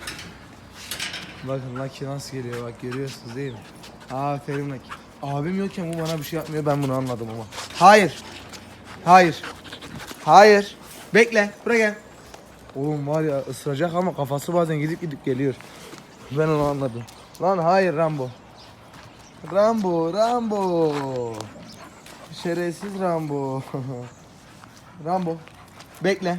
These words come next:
Bekle. Bekle. Bekle. Hay- Rambo. Aferin Vade.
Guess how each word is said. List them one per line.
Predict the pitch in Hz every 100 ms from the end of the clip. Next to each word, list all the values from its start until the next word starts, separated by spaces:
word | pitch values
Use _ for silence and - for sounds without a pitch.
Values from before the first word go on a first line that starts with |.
| - - - - - - - 175
Bekle. | 185 180 175 - - - - - -
Bekle. | 190 - 196 135 - - - - -
Bekle. | 180 190 175 -
Hay- | 185 202 - - - - - - - - - - - - - - - - - - - - - - - - - - - - - - - 196
Rambo. | 240 262 254 226 - 190 170 139 117 107 104 - - - - - - - - - - - - - - - - - - - -
Aferin | 156 165 160 160 180 170
Vade. | 143